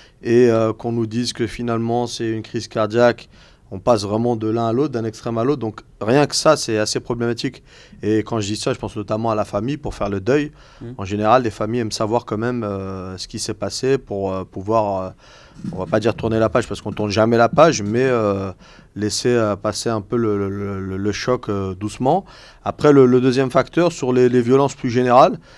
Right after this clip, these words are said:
Speaker 1: moi j'ai tendance à dire, euh, contrairement à d'autres, que, euh, effectivement, il y a peut-être pas un coupable désigné et qu'il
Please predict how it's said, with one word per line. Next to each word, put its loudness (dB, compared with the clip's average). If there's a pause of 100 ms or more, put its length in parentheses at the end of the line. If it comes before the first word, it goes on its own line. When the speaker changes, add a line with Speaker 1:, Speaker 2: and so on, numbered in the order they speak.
(320)
Speaker 1:
moi 4
j'ai 4
tendance 0
à 2
dire, 2
euh, 2
contrairement 2
à 4
d'autres, 2
que, -2
euh, 4
effectivement, -2 (340)
il -4
y 0
a 0
peut-être -4
pas 8
un 4
coupable 2
désigné 2 (420)
et 2
qu'il 4